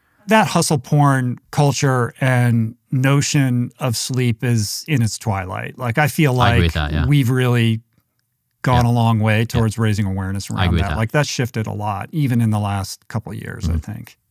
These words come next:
Speaker 2: I concur.
Speaker 1: Yeah.
Speaker 2: Yeah, just even, like, when I talk to my friends, like, they'll come to me and say, like, "I want this so badly." We have to engage in a therapy session where I'm like, "What's up? How's it going?" And then we dig into the, deep into their psychology,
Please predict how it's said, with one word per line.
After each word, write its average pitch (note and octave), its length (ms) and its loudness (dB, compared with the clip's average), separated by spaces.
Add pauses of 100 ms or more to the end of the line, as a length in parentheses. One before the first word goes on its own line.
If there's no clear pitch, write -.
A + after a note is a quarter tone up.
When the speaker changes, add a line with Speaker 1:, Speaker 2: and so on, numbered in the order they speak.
(120)
Speaker 2:
I G#2+ 100 0
concur. D#2+ 440 -2
Speaker 1:
Yeah. G#2+ 180 -8 (140)
Speaker 2:
Yeah, G#2+ 140 2
just D3+ 240 2
even, A#2+ 420 0
like, G#2 160 -6
when A#2 140 2
I A2+ 40 2
talk C#3+ 220 0
to - 80 -6
my F#2 100 0
friends, E2+ 640 -2
like, F2+ 280 -8
they'll A2+ 340 -2
come - 280 -4
to - 140 -10
me F#2+ 140 0
and F2+ 100 -2
say, F#2+ 120 -4
like, F2+ 180 -4 (100)
"I G2+ 180 -4
want G2 480 -2
this G#2 220 -2
so E2 260 -2
badly." E2+ 720 -4 (260)
We B2 140 0
have D#3 140 2
to D3+ 80 2
engage A2 320 2
in F#2+ 60 -2
a F2 40 -4
therapy G2+ 360 -2
session E2+ 460 -8 (100)
where F#2 240 0
I'm F2 80 2
like, F2 240 -2
"What's A2+ 200 -6
up? E2 200 -6 (300)
How's F#2+ 200 0
it F2+ 60 0
going?" F#2 240 0
And F#2 120 0
then A#2 140 2
we G#2 140 0
dig A#2 300 -2
into C#3+ 200 -2
the, F#2+ 40 -2
deep A#2 260 0
into G#2 140 0
their F2 80 -2
psychology, F#2+ 680 -2